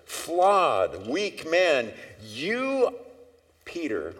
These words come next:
are going to preach the message that I am the Christ, the Son of the living God." That message of who I am and what I will do will bar the gates of hell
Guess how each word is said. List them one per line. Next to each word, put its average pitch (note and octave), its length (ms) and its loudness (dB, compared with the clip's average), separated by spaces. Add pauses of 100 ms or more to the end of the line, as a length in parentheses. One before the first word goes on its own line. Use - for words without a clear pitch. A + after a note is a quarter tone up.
(140)
are C3+ 160 4
going E3 340 -2
to C#3 80 4
preach G3 480 -4
the D#3 100 -4
message C#3 640 -2
that A#2 240 0
I E3 300 2
am D3 340 -2
the C3 100 -2
Christ, A2 640 0
the G#2+ 120 -6
Son C#3 300 0
of A2+ 160 -2
the A2+ 100 2
living A#2 340 -4
God." D#2+ 380 0 (640)
That E3 220 6
message C3+ 720 0
of G#2+ 220 0 (1160)
who F#3 200 4
I F#3+ 140 4
am D#2+ 300 -6 (600)
and B2+ 260 0
what E3 380 6 (240)
I G2 480 0 (140)
will C3 300 0
do D#2+ 440 -8 (1000)
will C3+ 320 4
bar D#3+ 680 8
the C3+ 160 2
gates C#3+ 400 0
of D#3+ 120 -2
hell F2 460 4